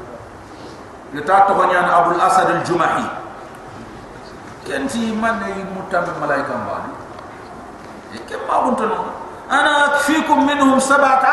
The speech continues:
ashar. Nke ba na nas giti malaika no tam do nyew.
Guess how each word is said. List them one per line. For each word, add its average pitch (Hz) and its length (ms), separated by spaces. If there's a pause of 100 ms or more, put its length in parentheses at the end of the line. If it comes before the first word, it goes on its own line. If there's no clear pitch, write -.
ashar. - 240 (1400)
Nke 277 320
ba 269 80 (120)
na 262 60 (140)
nas 254 240
giti 269 200
malaika 254 440
no 240 160
tam 240 240
do 226 120
nyew. 214 200